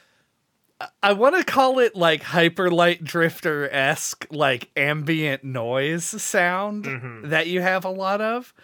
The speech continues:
Speaker 1: um, but also just, like, the, just the things that make noises in this game. <laughs> Like,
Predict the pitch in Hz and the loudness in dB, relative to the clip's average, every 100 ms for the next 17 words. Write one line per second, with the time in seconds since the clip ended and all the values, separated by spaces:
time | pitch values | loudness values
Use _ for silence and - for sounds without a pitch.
0 | - - _ - 139 123 113 92 98 _ | -20 -20 _ -4 0 0 -2 -6 -16 _
1 | _ _ _ _ _ _ - 135 208 240 | _ _ _ _ _ _ -8 0 2 2
2 | - 349 254 233 - 170 123 104 - _ | 0 -4 -2 -4 0 0 0 -4 -16 _
3 | _ _ _ _ _ _ _ _ _ - | _ _ _ _ _ _ _ _ _ -18
4 | - 175 175 185 160 156 - - - - | -14 -2 4 4 6 2 -2 -16 -14 -14
5 | - 170 190 226 - 196 170 _ _ - | -14 -2 0 0 0 -2 -2 _ _ -20
6 | - 214 208 139 101 98 - 170 160 165 | -2 2 2 0 -8 -14 -18 -10 -4 -4
7 | 151 175 175 139 139 156 151 - 104 110 | -2 -4 -4 -8 -6 -4 -4 -8 -10 -8
8 | 104 104 - 98 78 - _ - - - | -10 -12 -18 -20 -20 -20 _ -20 -20 -6
9 | 185 175 170 | 0 0 0